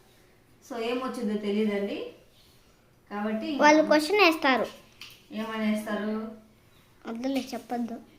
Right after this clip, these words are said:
Speaker 1: ఏమని వేస్తారు చెప్పు, వాళ్ళకంటే ముందు నువ్వే వేసేట్టుకోండి ఒక క్వశ్చన్. చెప్పు ఏందో.
Speaker 2: వాళ్ళు మీ అత్తమ్మ ఎక్కడికి వెళ్ళిందని.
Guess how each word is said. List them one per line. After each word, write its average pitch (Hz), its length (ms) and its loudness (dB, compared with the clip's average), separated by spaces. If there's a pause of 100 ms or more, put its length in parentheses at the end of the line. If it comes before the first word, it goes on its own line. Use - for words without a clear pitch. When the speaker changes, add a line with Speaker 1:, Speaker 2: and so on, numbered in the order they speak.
(160)
Speaker 1:
ఏమని 349 220 -4
వేస్తారు 440 480 -6
చెప్పు, 320 220 -8
వాళ్ళకంటే 285 540 -2
ముందు 269 260 -2
నువ్వే 247 340 -4
వేసేట్టుకోండి 226 640 2
ఒక 190 100 -4
క్వశ్చన్. 208 360 -4
చెప్పు 240 300 -8
ఏందో. 269 240 -4 (1080)
Speaker 2:
వాళ్ళు 285 240 2
మీ 302 160 8
అత్తమ్మ 294 380 4
ఎక్కడికి 311 480 6
వెళ్ళిందని. 294 580 4